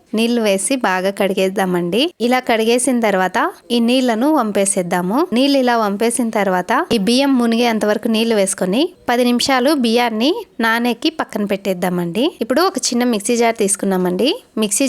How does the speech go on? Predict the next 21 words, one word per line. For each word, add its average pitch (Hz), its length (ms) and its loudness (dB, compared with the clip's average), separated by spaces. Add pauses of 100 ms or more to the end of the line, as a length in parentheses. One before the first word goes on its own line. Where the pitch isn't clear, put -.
జార్లోకి 220 460 0 (540)
ఒక 208 100 -6 (140)
పూర్తి 262 320 0 (100)
తెల్లగడ్డను 202 640 0 (540)
ఇలా 240 220 2
వలుచుకొని 202 460 0
వేసుకోవాలండి. 180 720 0 (480)
ఇప్పుడు 285 220 2 (100)
హాఫ్ 233 260 0
కప్ 226 240 -2
అంత 226 240 -2
పచ్చి 202 300 -2
కొబ్బరిని 202 420 0 (280)
సన్నగా 220 440 0
కట్ 202 260 -2
చేసి 226 280 0 (600)
కొబ్బరిని 269 420 0
కడిగేసి 220 420 0 (100)
మిక్సీ 240 320 -2
జార్లోకి 202 400 -2
వేసుకుందామండి. 185 720 -2